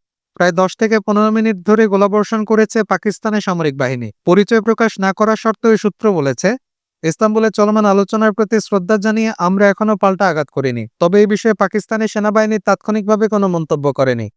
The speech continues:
গত মাসের শুরুর দিকে কাবুলে একাধিক বিস্ফোরণের পর দুই দেশের সীমান্ত সংঘর্ষে অন্তত সত্তর জনের প্রাণহানি ঘটে বলে জাতিসংঘ জানিয়েছে। নিহতদের মধ্যে পঞ্চাশ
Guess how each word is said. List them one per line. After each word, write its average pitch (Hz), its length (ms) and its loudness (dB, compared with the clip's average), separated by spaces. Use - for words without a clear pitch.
গত 139 200 2
মাসের 208 280 -2
শুরুর 202 260 -2
দিকে 214 260 0
কাবুলে 208 380 2
একাধিক 202 360 2
বিস্ফোরণের 208 560 2
পর 214 220 2
দুই 190 180 2
দেশের 202 320 0
সীমান্ত 196 400 -2
সংঘর্ষে 208 640 0
অন্তত 170 340 2
সত্তর 208 400 0
জনের 220 240 0
প্রাণহানি 202 440 0
ঘটে 185 280 0
বলে 214 220 2
জাতিসংঘ 190 500 -2
জানিয়েছে। 139 560 -2
নিহতদের 190 480 2
মধ্যে 220 260 0
পঞ্চাশ 202 400 0